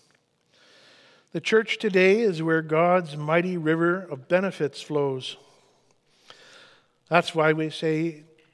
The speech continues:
with the Belgic Confession in Article twenty-eight that there's no salvation outside the church. This is where we normally share in all the treasures and gifts of Christ,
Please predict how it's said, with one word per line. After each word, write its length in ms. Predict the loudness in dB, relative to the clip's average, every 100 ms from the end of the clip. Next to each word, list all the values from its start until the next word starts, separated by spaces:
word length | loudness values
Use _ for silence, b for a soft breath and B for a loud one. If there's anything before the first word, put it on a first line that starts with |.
| _ 0
with 220 | 0 0
the 60 | -2
Belgic 360 | 0 0 -4
Confession 640 | -10 -4 -2 -2 -2 -4 -4
in 140 | 0
Article 380 | 0 0 -2 -4
twenty-eight 640 | -2 -2 2 2 2 -2 -10 -20 B B B -4
that 120 | -2
there's 200 | -2 -2
no 180 | 0 0
salvation 840 | 0 -2 2 0 0 -6 -8 -10 -4
outside 540 | -4 -2 -4 -2 -2
the 100 | -8
church. 540 | -10 -12 -14 -16 -18 -18 _ _ _ _ _ _ B B B B B B B
This 200 | -8 -6
is 120 | -4 -2
where 160 | 0
we 100 | 0
normally 480 | 0 0 0 0 -2
share 520 | -2 0 2 2 0
in 120 | -4
all 440 | -8 -2 4 4 4
the 140 | -2
treasures 640 | -6 -2 0 0 -4 -10 -12
and 180 | -12 -2
gifts 320 | -2 0 -8
of 160 | -10
Christ, 560 | -6 -2 -2 -4 -12